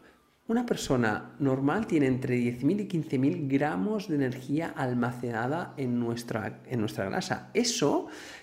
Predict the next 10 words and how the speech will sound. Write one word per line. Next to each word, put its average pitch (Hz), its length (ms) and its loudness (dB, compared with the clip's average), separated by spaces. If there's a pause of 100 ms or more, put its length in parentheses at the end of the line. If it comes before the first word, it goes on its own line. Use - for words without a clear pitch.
(120)
te 170 100 2
permitiría 175 580 2
aguantar 202 680 2 (400)
tranquilamente. 180 640 2
Hay 190 120 6
estudios 185 520 2
que 156 120 2
hablan 156 260 4
de 143 140 2
casi 143 320 -2